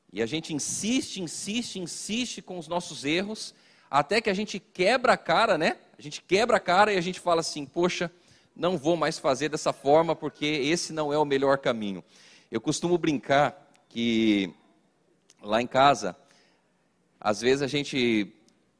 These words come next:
faz algumas perguntas, né? O homem faz alguma pergunta, às vezes, pra esposa, né?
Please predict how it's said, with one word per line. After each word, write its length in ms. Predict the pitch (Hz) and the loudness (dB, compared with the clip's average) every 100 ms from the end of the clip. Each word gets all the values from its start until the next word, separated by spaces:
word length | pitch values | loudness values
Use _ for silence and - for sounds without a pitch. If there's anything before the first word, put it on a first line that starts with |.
| _ _ _ _ | _ _ _ _
faz 240 | 139 143 | 2 2
algumas 280 | 139 147 - | 0 -4 -4
perguntas, 640 | 156 135 135 165 113 98 | -2 0 0 -2 -2 -2
né? 100 | 110 | 0
O 100 | 120 | 2
homem 240 | 113 147 139 | 2 0 0
faz 220 | 147 135 | -2 -2
alguma 180 | 131 143 | -2 -2
pergunta, 460 | 143 120 131 139 | 0 0 -2 -4
às 60 | 113 | -4
vezes, 160 | 127 | -6
pra 120 | - 123 | -4 -6
esposa, 600 | - - 139 135 98 92 | -6 2 6 6 4 -2
né? 280 | 113 160 | -2 -4